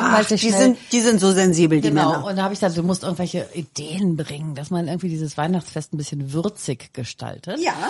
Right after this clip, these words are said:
Speaker 1: Und da bin ich auf was ganz Schönes gestoßen.
Speaker 2: Ja.
Speaker 1: Und zwar kann man sich eine Mietsauna für die ganze Familie leihen.
Speaker 2: Ach, schön.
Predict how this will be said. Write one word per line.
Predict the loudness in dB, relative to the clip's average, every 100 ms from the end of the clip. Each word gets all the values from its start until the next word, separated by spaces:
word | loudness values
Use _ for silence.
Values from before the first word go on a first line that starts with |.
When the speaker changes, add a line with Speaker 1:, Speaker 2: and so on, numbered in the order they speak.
| -6
Speaker 1:
Und | -4
da | -2
bin | -2
ich | -4
auf | -6
was | -10 -10
ganz | -8 -8 -8
Schönes | -12 -14 -12 -14 -14
gestoßen. | -16 -14 -14 -12 -8 -6 -8 -14 -10
Speaker 2:
Ja. | -8 -4
Speaker 1:
Und | -2
zwar | -2 -2
kann | -2
man | 0 -2
sich | -2
eine | 2 4
Mietsauna | 4 2 -2 -6 -4 -2 -4 -4
für | -4
die | -6 -2
ganze | -2 -2 -4
Familie | -2 -2 -2 -4 -4
leihen. | -6 -6 -6 -6 -10
Speaker 2:
Ach, | -12
schön. | -14 -16